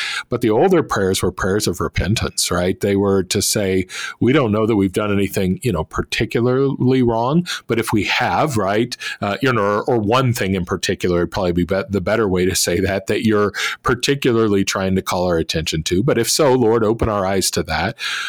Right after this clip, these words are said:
But if not, again, just give us that understanding that indeed this is what sinners deserve,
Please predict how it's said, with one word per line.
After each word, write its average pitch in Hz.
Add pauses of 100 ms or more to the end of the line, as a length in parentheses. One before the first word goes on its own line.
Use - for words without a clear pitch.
(120)
But 143
if 123
not, 127
again, 120
just 110
give 160
us 151
that 117
understanding 104 (440)
that 113
indeed 107
this 123
is 113
what 98
sinners 107
deserve, 117